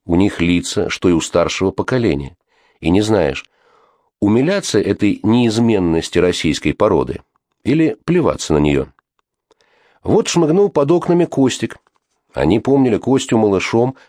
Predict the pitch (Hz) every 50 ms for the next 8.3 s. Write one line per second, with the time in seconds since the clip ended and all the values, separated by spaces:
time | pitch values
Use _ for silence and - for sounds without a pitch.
0 | _ - 82 87 90 95 98 104 98 87 110 110 113 110 107 - 110 107 107 120
1 | 127 135 120 90 90 85 - 78 80 90 92 _ _ _ _ _ _ _ _ _
2 | _ _ _ _ _ - - 69 78 92 101 - - - - - 98 95 - -
3 | 95 - - 98 92 95 107 92 107 139 139 - 90 76 - - - - - _
4 | _ _ _ _ _ _ - 65 - - 139 156 156 - 85 80 78 80 78 -
5 | - - 101 110 123 135 - _ _ _ _ _ _ _ _ _ _ _ - 98
6 | - - 135 170 165 113 82 80 78 87 85 95 101 107 113 - - 107 95 -
7 | - 90 87 - 101 95 - 101 95 90 - - - - 92 85 - - - 101
8 | 90 - - - 90 92